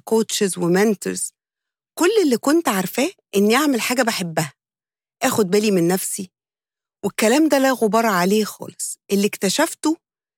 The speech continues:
إنه مش دي البداية. يعني تعالوا أقول لكم قصدي إيه. لو بدأنا ناخد بالنا من نفسنا وصحتنا ونروح الجيم ونروح السبا ونعمل مساج وساونا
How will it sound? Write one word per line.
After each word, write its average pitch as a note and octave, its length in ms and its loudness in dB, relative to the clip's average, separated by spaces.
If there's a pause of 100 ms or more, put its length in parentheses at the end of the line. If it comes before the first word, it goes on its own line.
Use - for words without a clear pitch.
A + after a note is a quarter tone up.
(640)
إنه G#3 320 2 (240)
مش G#3 300 2
دي A#3 180 0
البداية. F#3+ 600 0 (520)
يعني E3 360 -2
تعالوا G3 280 2
أقول G3 100 2
لكم G#3 240 -2
قصدي - 320 -4
إيه. D#3 200 -8 (580)
لو G3+ 100 4
بدأنا D4+ 440 2
ناخد C4 360 0
بالنا A#3+ 260 2
من F#3+ 160 2
نفسنا - 560 -6
وصحتنا F#3+ 680 -4
ونروح G#3+ 420 0
الجيم F3+ 520 -2
ونروح G#3 380 0
السبا G3 460 -4
ونعمل G#3 540 0
مساج F#3 540 -4
وساونا F#3 480 -4